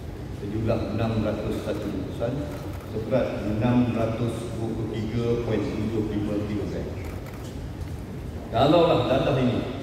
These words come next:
dijual di, uh, di lapangan ataupun di luar, dia boleh digunakan oleh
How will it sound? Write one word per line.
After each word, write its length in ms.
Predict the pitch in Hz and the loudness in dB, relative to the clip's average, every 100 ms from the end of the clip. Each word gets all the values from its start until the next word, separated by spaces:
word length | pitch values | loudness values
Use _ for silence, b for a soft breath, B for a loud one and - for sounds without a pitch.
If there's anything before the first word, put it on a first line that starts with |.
| - - - - - - - - - - - - - - - | -8 -8 -8 -10 -10 -10 -10 -10 -10 -10 -8 -8 -8 -8 -8
dijual 880 | - 120 127 120 131 143 139 127 107 | 2 6 8 6 6 8 8 6 4
di, 320 | 117 113 104 | 2 2 2
uh, 180 | - - - - - - - - - - - - | 2 0 -4 -6 -8 -8 -10 -10 -10 -12 -10 -4
di 80 | |
lapangan 480 | 107 107 107 110 139 139 | 0 0 2 2 4 2
ataupun 260 | - 95 107 | 0 -2 0
di 60 | 90 | 0
luar, 480 | 90 107 123 135 - 87 78 - - - - - - - | 2 4 4 4 0 -2 -4 -6 -8 -8 -8 -8 -6 2
dia 240 | 123 123 | 4 4
boleh 340 | 117 107 107 - - - - - - | 4 2 2 0 -2 -4 -6 -6 -4
digunakan 680 | 104 - 113 127 120 113 110 | -4 0 4 6 6 4 0
oleh 340 | 107 101 127 | 2 0 2